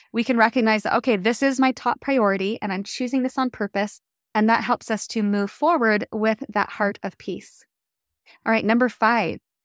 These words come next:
pleasing people is altruistic. Like, sometimes we just want to do something nice, right? <laughs> And it feels so good. Like, I know that growing up,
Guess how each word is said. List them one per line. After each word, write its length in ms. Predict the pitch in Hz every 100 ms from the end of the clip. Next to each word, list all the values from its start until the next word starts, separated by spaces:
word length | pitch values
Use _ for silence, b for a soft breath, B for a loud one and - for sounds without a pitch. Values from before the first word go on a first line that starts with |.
| _ _ -
pleasing 340 | 330 339 339
people 340 | 311 311 311 302
is 160 | 226
altruistic. 840 | - 208 - 196 175 - - - _ _ -
Like, 140 | 285
sometimes 360 | 349 330 403 370
we 80 | 320
just 220 | 294 -
want 160 | 269
to 60 | 262
do 100 | 262
something 340 | - 233 247
nice, 320 | 240 233 - 240
right? 240 | 277 330
<laughs> 40 | -
And 120 | 339
it 100 | 294
feels 200 | 339 349
so 200 | - 320
good. 340 | 381 302 190 B B B -
Like, 160 | 262 269
I 60 |
know 140 | 269 262
that 100 | 214
growing 400 | 240 247 247 233
up, 200 | 226